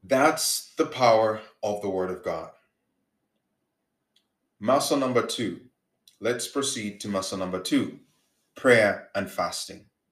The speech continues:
I love this one. So once you've established the word of God as the core, once you start to exercise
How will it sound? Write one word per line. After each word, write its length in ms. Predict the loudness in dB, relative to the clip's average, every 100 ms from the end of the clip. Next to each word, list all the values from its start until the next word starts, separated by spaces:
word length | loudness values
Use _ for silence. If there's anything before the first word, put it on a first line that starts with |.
| _ _ _ _ _ _
I 80 | 2
love 260 | 4 2 0
this 200 | -6 -10
one. 180 | -12 -20 _ _ _ _ _ _ _ _ _ _ _ _ _
So 180 | 2 4
once 300 | 6 4 0
you've 180 | -4 -2
established 680 | 0 0 2 0 -2 -4
the 80 | -4
word 200 | -4 -4
of 80 | 0
God 260 | -2 -2 -2
as 240 | -2 -2
the 100 | -6
core, 540 | -8 -4 -2 -2 -6 -18 _ _ _ _ _ _ _ _ _ _ _ _ _ _ _ _ _ _ _ _ _ _
once 300 | -2 0 0
you 40 | -4
start 300 | 0 0 0
to 180 | -6 -6
exercise 1040 | -6 -6 -6 0 2 2 0 -6 -12 -16